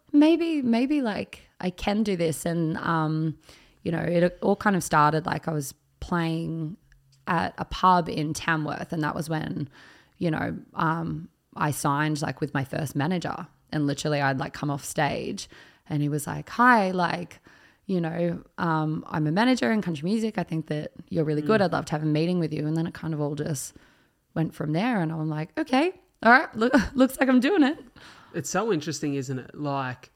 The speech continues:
Speaker 2: sometimes we don't realize how talented we are until you get that outside confirmation.
Speaker 1: Yeah.
Speaker 2: For you, like,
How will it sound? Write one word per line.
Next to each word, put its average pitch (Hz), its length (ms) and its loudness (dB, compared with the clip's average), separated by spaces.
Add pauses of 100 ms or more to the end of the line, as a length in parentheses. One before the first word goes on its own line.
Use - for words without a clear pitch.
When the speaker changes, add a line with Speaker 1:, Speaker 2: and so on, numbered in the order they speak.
(460)
Speaker 2:
sometimes 143 720 -2
we 135 100 -4
don't 131 180 -6
realize 135 400 -8
how 135 180 -8
talented 135 500 -12
we 131 180 -6
are 127 400 -10 (140)
until 135 600 -6
you 135 140 -10
get 135 200 -8
that 131 200 -10
outside 127 880 -12
confirmation. 135 800 -10 (260)
Speaker 1:
Yeah. 214 420 2
Speaker 2:
For - 140 0
you, 147 600 -2
like, 139 460 -6